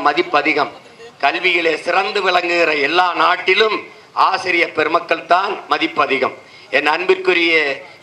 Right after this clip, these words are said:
தம்பி தங்கைகளே, நாங்கள் பேரன்பு கொண்டு நேசிக்கிற பெற்றோர்களே, நீங்கள் இதை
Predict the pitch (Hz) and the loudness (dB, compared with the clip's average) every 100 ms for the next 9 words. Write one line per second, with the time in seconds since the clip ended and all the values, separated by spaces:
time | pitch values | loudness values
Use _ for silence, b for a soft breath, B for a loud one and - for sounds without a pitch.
0 | - 170 180 160 147 127 123 143 147 - | -4 0 0 0 -2 -4 0 0 0 -6
1 | B B B 151 160 151 - 165 190 190 | B B B -2 0 -4 0 0 2 0
2 | 190 180 165 160 151 165 165 - 147 135 | 2 0 0 -2 -2 -2 -4 -2 0 0
3 | - 151 - 185 160 135 135 131 - - | -2 -4 0 0 2 2 2 2 0 -8
4 | B B 147 175 175 170 156 160 | B B -4 0 0 2 2 2